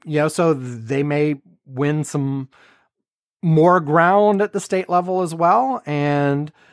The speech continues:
um, and then I think they will be able to take the leverage of that. Um, and unless Biden wins by a, you know, it, it may, it may be a, the kind of situation we had in twenty twenty,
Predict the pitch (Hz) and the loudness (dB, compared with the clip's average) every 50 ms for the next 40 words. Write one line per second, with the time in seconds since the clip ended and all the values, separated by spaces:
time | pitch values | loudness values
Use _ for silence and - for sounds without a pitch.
0 | _ _ _ _ _ - 147 151 147 147 147 147 147 143 151 151 _ _ - 156 | _ _ _ _ _ -2 0 2 4 4 4 4 4 2 0 -4 _ _ -6 -4
1 | 147 139 123 117 143 160 175 180 175 165 - 143 143 - - 175 160 151 - 156 | -4 -4 -2 0 0 2 2 2 0 -2 -2 -4 -6 -4 -4 -4 -4 -2 -2 -2
2 | 147 135 139 135 127 123 120 123 123 127 131 139 127 - - 131 117 - - - | -2 0 -2 -4 -4 -6 -6 -6 -6 -6 -6 -8 -8 -8 -10 -16 -16 -10 -6 -6
3 | 160 180 - - - 170 131 120 113 113 135 156 175 175 226 226 233 240 202 185 | -6 -6 -6 -6 -6 -4 -4 -4 -4 0 0 0 0 2 2 0 0 0 0 -2
4 | 208 233 233 220 202 202 208 214 226 277 302 320 311 - - - _ _ _ _ | 0 0 0 0 -2 -2 0 0 0 0 0 -2 -4 -10 -20 -20 _ _ _ _
5 | _ _ _ _ _ _ - 156 160 165 165 170 175 175 175 175 175 170 - _ | _ _ _ _ _ _ 0 2 2 4 4 4 4 2 2 0 -2 -4 -8 _
6 | - 160 165 165 170 170 170 170 160 156 156 _ _ _ _ _ _ _ _ _ | -8 -6 -4 -2 -2 -2 -2 -2 -4 -6 -12 _ _ _ _ _ _ _ _ _
7 | _ _ _ _ _ _ _ _ _ _ - 190 185 180 170 165 160 151 147 165 | _ _ _ _ _ _ _ _ _ _ -2 0 0 2 2 2 0 0 2 2
8 | 170 196 226 - - - - - - _ _ _ _ _ _ _ _ _ _ _ | 4 4 2 0 -4 -8 -14 -16 -18 _ _ _ _ _ _ _ _ _ _ _
9 | _ _ _ _ _ _ _ _ _ _ _ - 135 113 - 160 165 175 185 185 | _ _ _ _ _ _ _ _ _ _ _ -20 -12 -6 0 0 2 2 2 2
10 | 180 185 175 170 160 160 165 170 170 165 170 151 143 139 127 143 131 135 131 131 | 2 0 0 0 0 0 0 0 0 -2 -4 -6 -8 -6 -4 -2 0 0 0 0
11 | 131 131 135 139 - _ _ _ - 151 139 123 117 117 120 127 139 - _ - | 0 -2 -4 -6 -8 _ _ _ -6 -6 -6 -6 -8 -12 -16 -20 -20 -14 _ -6
12 | 143 139 127 123 120 117 - - - - - - _ - 202 196 - 226 202 208 | -4 -2 -2 -2 -4 -4 -8 -16 -20 -20 -20 -18 _ -10 -8 -2 0 2 4 4
13 | 226 240 240 - 202 214 220 233 247 233 247 233 208 185 - 151 151 156 - - | 4 4 2 2 0 2 2 2 2 2 2 2 2 0 -2 -4 -6 -6 -2 0
14 | 185 185 190 190 165 - 180 156 - 165 151 143 - 156 143 131 139 135 135 123 | 0 2 2 0 -2 -2 -4 -4 -2 -2 -2 -2 -2 -2 -2 -2 -2 -2 -4 -4
15 | - - 139 127 123 - 131 120 127 131 147 156 | -6 -6 -6 -6 -6 -6 -8 -6 -6 -6 -8 -8